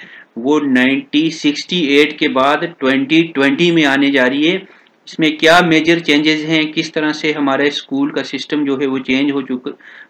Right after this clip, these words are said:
हो जाएगा, किस तरह से major changes जो देखने को मिलेंगी, उस पे हम discuss करने की कोशिश करेंगे। I hope आप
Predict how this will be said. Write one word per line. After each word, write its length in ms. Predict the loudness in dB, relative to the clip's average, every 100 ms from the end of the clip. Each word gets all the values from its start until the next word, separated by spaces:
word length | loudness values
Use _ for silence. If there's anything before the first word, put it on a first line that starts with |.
| -8
हो 60 | 0
जाएगा, 380 | 2 4 4
किस 340 | 0 -2 -8 -4
तरह 180 | -4 -4
से 300 | -2 -2 -4 -12 -20 _ 0
major 360 | 2 2 2
changes 420 | 2 2 2 2 0
जो 240 | 0 0
देखने 320 | -2 -2 -2
को 140 | -2 0
मिलेंगी, 760 | 2 4 4 2 2 0 -2 -8 -20 -20 -12
उस 200 | -10 -2
पे 80 | 0
हम 240 | 2 0 0
discuss 440 | -2 -2 -6 -4
करने 280 | -4 -2 -2
की 80 | -2
कोशिश 320 | -4 -6 -6
करेंगे। 560 | -2 0 0 0 -2 -8 -20 -20 -6
I 100 | -2
hope 400 | -2 2 2 2
आप 440 | -4 -4 -4 -8